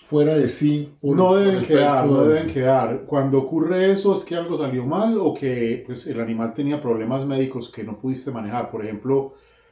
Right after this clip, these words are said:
Speaker 2: una paradoja grande es que cuando vas a dardear un león, un tigre, eh, tú necesitas saber el peso para anestesiarlo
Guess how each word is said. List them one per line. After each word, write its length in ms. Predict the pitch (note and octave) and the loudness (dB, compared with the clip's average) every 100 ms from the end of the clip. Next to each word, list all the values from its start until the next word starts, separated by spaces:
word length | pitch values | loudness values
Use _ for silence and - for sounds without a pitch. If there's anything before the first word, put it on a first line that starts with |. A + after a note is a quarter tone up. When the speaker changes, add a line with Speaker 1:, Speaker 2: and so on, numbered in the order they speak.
| _ _ _ _ - | _ _ _ _ -4
Speaker 2:
una 200 | D#3+ F3 | -2 2
paradoja 380 | C3+ C3 C#3+ | 2 4 2
grande 300 | D#3+ E3 D#3+ | 0 -4 -4
es 100 | D#3+ | -6
que 320 | D#3+ D3 C#3+ - | -6 -6 -6 -6
cuando 240 | B2 A#2 | -6 -2
vas 120 | A#2 | 0
a 120 | D#3 | 0
dardear 220 | C3 A#2 C3+ | 0 0 0
un 120 | D3+ | 0
león, 240 | C#3+ C#3+ | 0 0
un 200 | D3 D3 | -2 -2
tigre, 560 | D3+ C3+ C3 C3 C3 - - _ | 0 0 2 0 -2 -6 -20 _
eh, 420 | C#3+ A#2 G#2+ G#2+ - _ _ _ | -6 -6 -6 -10 -12 _ _ _
tú 80 | B2+ | -6
necesitas 240 | C3+ C#3 C3 | -6 -4 -4
saber 220 | A#2+ C3 | -2 -2
el 80 | B2+ | -2
peso 320 | C3 A#2+ C3+ | -4 -4 -8
para 160 | A2+ | -10
anestesiarlo 720 | G#2+ G#2+ G#2+ D#3 D#3 A2 G#2 | -10 -14 -10 -6 -4 -6 -12